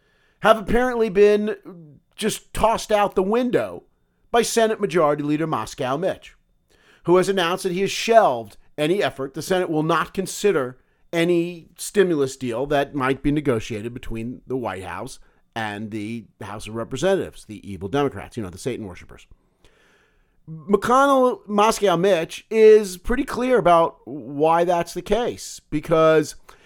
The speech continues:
he doesn't think it will be good for America overall.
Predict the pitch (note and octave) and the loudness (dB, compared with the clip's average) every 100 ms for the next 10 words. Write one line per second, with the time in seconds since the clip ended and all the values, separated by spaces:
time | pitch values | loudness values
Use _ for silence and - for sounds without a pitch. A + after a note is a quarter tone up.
0 | _ _ - A#3 B3 A#3 G#3+ - G3+ G3 | _ _ -6 2 4 4 0 2 2 2
1 | F#3 D#3 D3+ C3+ A2+ C#3 D3 C3+ D3 B2+ | 0 2 0 -2 -2 2 2 2 -2 -2
2 | A#2+ B2 B2 A#2+ B2+ A#2 G#2 G#2+ A2 G2+ | -2 -2 -2 -2 -6 -6 -8 -8 -8 -8
3 | D#2+ | -12